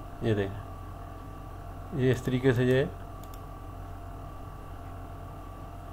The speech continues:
इसकी matching हो जाएगी।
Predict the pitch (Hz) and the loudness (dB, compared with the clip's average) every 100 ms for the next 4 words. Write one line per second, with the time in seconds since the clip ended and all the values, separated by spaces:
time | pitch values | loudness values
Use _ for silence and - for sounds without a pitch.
0 | - - - - - - - - - - | -8 -8 -8 -8 -8 -8 -8 -8 -8 -8
1 | - - - - - - - - 131 120 | -8 -8 -8 -8 -8 -8 -8 0 6 10
2 | 113 127 117 107 110 113 | 10 10 8 10 8 8